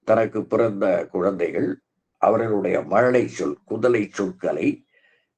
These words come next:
கேளாமல் இருப்பார்களே ஆனால், "குழல் இனிது யாழ் இனிது". அது என்ன குழல் யாழ் என்று சொன்னால் புல்லாங்குழல்.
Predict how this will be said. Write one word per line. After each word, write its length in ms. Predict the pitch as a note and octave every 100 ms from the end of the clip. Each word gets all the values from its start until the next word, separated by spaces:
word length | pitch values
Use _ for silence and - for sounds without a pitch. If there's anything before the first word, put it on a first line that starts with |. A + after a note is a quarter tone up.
| -
கேளாமல் 600 | D#3 D3 C#3 B2+ A#2+ G#2+
இருப்பார்களே 840 | G#2 - F2+ G#2+ F#2 F2+ D#2+ D2
ஆனால், 480 | C#2 - D#2+ D3 D4 _ _ _ _ _ _ _ _ _
"குழல் 440 | - D3 E3 D#3+
இனிது 600 | C3 C3+ D3 C#3 D#3 -
யாழ் 300 | G2 A2 B2
இனிது". 520 | G#2 G2+ F#2 F2+ C2 - -
அது 200 | F#2 G2+
என்ன 300 | B2+ D#3+ A#2+
குழல் 520 | B2 D3 D3+ C#3 -
யாழ் 280 | - A#2+ A#2
என்று 320 | G2+ F2+ F2
சொன்னால் 420 | E2 E2 C#3 - _
புல்லாங்குழல். 680 | - D#3 C3+ G#2+ D2+ D2 -